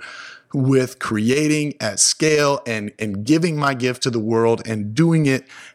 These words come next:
as much and as often as possible. And some might say, "Yeah, Wes, you went a little overboard," or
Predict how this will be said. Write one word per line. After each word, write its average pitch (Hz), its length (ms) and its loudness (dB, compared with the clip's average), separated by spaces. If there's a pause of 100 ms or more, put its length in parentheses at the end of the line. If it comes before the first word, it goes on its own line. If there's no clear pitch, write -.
as 113 200 0
much 131 540 -2 (220)
and 120 160 -2
as 123 260 -2
often 131 640 2
as 113 260 -2
possible. 123 380 -2
And 107 100 -2
some 139 220 2
might 123 160 0
say, 123 160 0
"Yeah, 135 200 2
Wes, 127 280 0
you 120 80 -2
went 123 140 0
a - 20 2
little 123 320 0
overboard," 123 560 0
or 101 140 -4